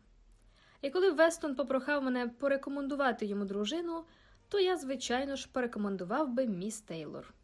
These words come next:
«Дякую. Стати доброю дружиною такого чоловіка, як містер Вестон,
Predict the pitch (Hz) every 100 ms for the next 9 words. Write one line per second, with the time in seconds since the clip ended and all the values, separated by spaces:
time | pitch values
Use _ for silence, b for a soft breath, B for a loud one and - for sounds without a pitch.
0 | _ _ _ _ _ _ _ _ _ _
1 | _ _ 269 269 214 165 170 175 - b
2 | b b b - - 269 415 381 285 302
3 | 294 277 247 240 220 294 254 226 226 208
4 | 208 208 190 233 214 202 196 196 - 170
5 | 170 269 311 - -